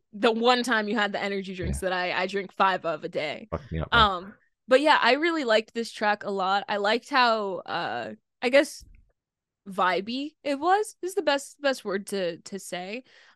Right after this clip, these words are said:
Speaker 1: Um, and it reminded me in a positive light, okay? In a positive, remember, I was a fan at once. It reminded me of older Twenty-one Pilots, where it's just kind of that vibe, that sound,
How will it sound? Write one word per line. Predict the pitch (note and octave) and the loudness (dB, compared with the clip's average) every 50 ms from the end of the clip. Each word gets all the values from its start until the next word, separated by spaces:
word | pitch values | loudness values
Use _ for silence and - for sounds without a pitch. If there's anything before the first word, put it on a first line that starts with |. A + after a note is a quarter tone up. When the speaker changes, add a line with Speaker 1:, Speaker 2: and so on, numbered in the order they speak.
| _ - | _ -2
Speaker 1:
Um, | D#4 D#4 D#4 F#4+ F3 F3+ - - | 2 2 4 2 2 0 -2 -2
and | A3+ A3+ | -2 0
it | G#3+ | 0
reminded | G#3+ B3+ B3 A#3+ A#3+ C4 C#4 C#4 D4+ B3+ | 0 0 0 0 0 0 -2 -4 -6 -6
me | C#4 C4 B3+ B3 B3 B3 - _ _ _ _ _ _ _ _ _ _ _ _ _ - | -4 -4 -4 -4 -6 -8 -12 _ _ _ _ _ _ _ _ _ _ _ _ _ -10
in | G#3 G3+ | -6 -6
a | F#3 - | -6 -6
positive | - - A#3+ A#3+ B3 C#4 B3+ C4 C4 A#3+ G#3 | -4 0 4 4 4 4 2 -2 -6 -6 -6
light, | G3+ F#3+ D#3 - F#2 - - _ G#3 | -6 -6 -4 -6 -6 -10 -14 _ -18
okay? | G3 - - G3 F#3+ G3+ G#3+ | -10 -6 -4 -4 -2 -4 -6
In | - G3 | -8 -12
a | F#3 | -8
positive, | - G3+ G3 G3 G3 G3+ F#3+ | -4 -2 -2 -2 -2 -6 -8
remember, | G3 G3 G3+ G3+ G#3 F#3+ | -6 -6 -6 -4 -4 -4
I | E3+ | -4
was | F#3 G3 G3 | -6 -6 -8
a | F#3 | -10
fan | - - A3+ A3 G3+ F#3+ | -6 -2 -2 0 0 -2
at | - - | -4 -8
once. | D#3 D3+ - - - - - - - - - _ _ | -10 -10 -12 -12 -14 -18 -20 -20 -20 -20 -20 _ _
It | - | 0
reminded | A#3 A#3+ A#3+ C4+ D4+ E4+ F#4 F#4 | 0 4 6 6 4 4 4 0
me | D#4+ D4 C#4 C4 A#3 | 0 0 -2 -2 -2
of | - - G3+ - | -4 -4 -4 -2
older | - A3 G#3+ G#3+ G#3+ G#3 | 0 0 0 0 0 -2
Twenty-one | G#3 - - G3+ G3 G3+ G3 F#3+ F#3 F#3 | -4 -6 -8 -8 -8 -8 -8 -8 -8 -10
Pilots, | F#3 F#3 A#2 D3 D3 G#3+ C4 E4 - - - - - _ _ _ - | -8 -8 -6 -4 -2 -2 -2 -2 -4 -8 -14 -18 -18 _ _ _ -2
where | G#3+ A3+ | 0 0
it's | A3+ A3 | 0 0
just | - A#3 A#3 - | -2 -6 -6 -4
kind | - C4+ B3 A3+ | -2 -2 0 0
of | A#3 G3+ | 0 0
that | F#3+ F#3+ F#3 C#3+ - - _ _ _ _ - | 0 0 0 0 -2 -6 _ _ _ _ -20
vibe, | F3+ F#3+ G3 G3 F3+ F#3 F#3+ G3 G#3+ G#3+ G#3+ - _ _ _ _ | -6 -2 0 2 2 2 2 2 0 -2 -6 -10 _ _ _ _
that | G#3 G3+ G3 - | -4 -4 -2 -4
sound, | - - - G#3 F#3+ F#3 F3+ F3 G3 A3 B3 A#3 | -6 -8 -4 -2 -2 -2 -2 -2 -6 -8 -10 -12